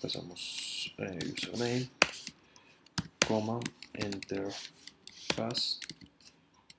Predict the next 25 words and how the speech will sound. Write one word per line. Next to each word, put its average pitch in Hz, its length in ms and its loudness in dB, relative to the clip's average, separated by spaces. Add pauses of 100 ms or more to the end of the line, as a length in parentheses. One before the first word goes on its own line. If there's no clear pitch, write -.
(1500)
Pasamos - 440 4
pass. - 520 4 (1600)
Y 131 380 6 (380)
clic - 340 -4 (680)
sign - 360 0
in. 151 280 4 (1040)
Y - 80 -6
listo, 92 480 4 (120)
eso - 120 -4
es - 180 4
todo. 120 200 10
Como - 720 0
se 98 80 2
puede 92 220 4
dar 98 160 4
cuenta, 113 460 4 (680)
tenemos 90 280 -2
acá 87 280 0
un 87 140 2
poco 98 340 4
de 104 100 6
lin-, 101 300 2
eh, 98 200 0
menos 98 360 4
líneas 110 500 6